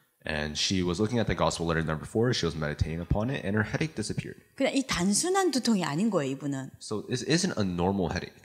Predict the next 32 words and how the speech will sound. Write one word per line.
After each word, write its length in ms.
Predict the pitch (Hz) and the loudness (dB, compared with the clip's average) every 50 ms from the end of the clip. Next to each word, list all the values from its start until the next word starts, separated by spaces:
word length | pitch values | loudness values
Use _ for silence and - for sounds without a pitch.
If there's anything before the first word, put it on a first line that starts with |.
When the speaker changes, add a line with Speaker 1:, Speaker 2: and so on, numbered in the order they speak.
| - - | 2 4
Speaker 2:
어릴 240 | 294 339 320 339 - | 6 6 6 6 4
때부터 320 | 294 277 254 254 - 247 | 4 2 2 4 0 0
계속 500 | 240 - 320 359 392 403 427 427 415 427 | 2 4 4 6 6 6 6 6 6 6
이유를 380 | 359 294 269 302 349 370 415 392 | 6 8 8 8 8 8 6 6
모르는 640 | 320 247 214 220 233 233 233 220 202 170 151 - - | 6 6 6 6 4 4 4 2 2 0 -2 -4 -2
그 400 | - 185 175 170 151 131 104 - - - - - - _ _ - | 0 2 2 2 2 0 -2 -4 -10 -14 -18 -18 -18 _ _ -6
두통을 420 | - 240 - 262 233 208 180 165 | -4 0 4 4 4 4 4 2
계속 340 | - 170 175 185 - - - | 2 2 2 4 4 4 4
앓고 220 | 220 220 208 190 | 2 2 2 0
있었고. 400 | 160 147 - - - - 90 95 - _ - - | -2 -2 -4 -6 -8 -8 -10 -10 -10 _ -14 -10
Speaker 1:
She 180 | - - 92 | -4 0 2
had 140 | 85 80 73 | 2 2 2
a 60 | 73 | 0
headache 380 | 85 92 107 127 143 151 - - | 0 0 0 0 -2 -2 -2 -2
that 200 | 82 73 71 - | 0 0 0 0
had 160 | 80 78 80 82 110 | -2 -4 -4 -2 0
no 160 | 135 151 120 | 0 0 0
reason 320 | 90 95 123 135 139 110 | 0 -2 -2 -2 -2 -4
to 160 | - - - | -4 -6 -10
it 140 | - - - - | -12 -12 -8 -6
as 140 | - 80 82 | -4 -4 -2
she 80 | 82 | -2
was, 80 | 78 82 - - 87 85 - | -4 -4 -4 -4 -4 -4 -2
when 140 | 90 85 - | -4 -4 -4
she 80 | 87 87 | -4 -4
was 80 | 80 | -4
a 40 | 73 - | -4 -2
child. 320 | - - - - - - - - - - | -4 -4 -4 -4 -10 -14 -16 -8 0 2
Speaker 2:
엄마가 500 | 254 294 330 339 339 330 285 277 254 - | 4 4 6 6 6 6 6 4 2 4
그렇게 280 | 220 190 196 - - | 2 0 0 0 0
앓고 280 | - 165 165 - - 139 | 0 0 0 0 -2 -4
있고. 360 | 131 - - - 123 131 - | -4 -4 -6 -8 -8 -8 -10